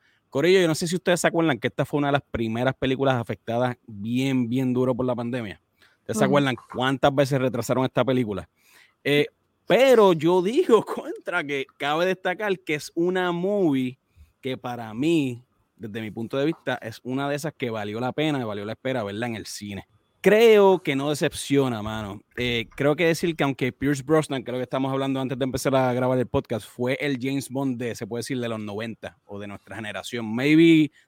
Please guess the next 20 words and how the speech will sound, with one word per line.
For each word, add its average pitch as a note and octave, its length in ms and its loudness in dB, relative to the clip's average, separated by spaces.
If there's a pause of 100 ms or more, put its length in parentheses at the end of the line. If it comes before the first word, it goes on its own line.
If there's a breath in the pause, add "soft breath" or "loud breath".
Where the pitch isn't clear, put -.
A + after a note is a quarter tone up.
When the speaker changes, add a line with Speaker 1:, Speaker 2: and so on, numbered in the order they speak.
Speaker 1:
no A#2+ 100 -6
sé D3 140 -6
si D3+ 160 0
la D3 100 6
de C3 140 2
Laira. A#2+ 360 -2 (300)
Yo A#2+ 160 -6
creo D3 140 2
que C3 120 -4 (120)
Craig, C#3 340 0 (100)
Speaker 2:
Sí, B3 100 10
Speaker 1:
eh, A#3+ 60 10
Speaker 2:
me D4+ 60 10
acuerdo, A3 400 8
me A3+ 80 8
acuerdo. G#3+ 260 8
No G#3+ 80 8
las A3 140 8
veía A#3+ 300 8
así G#3+ 520 4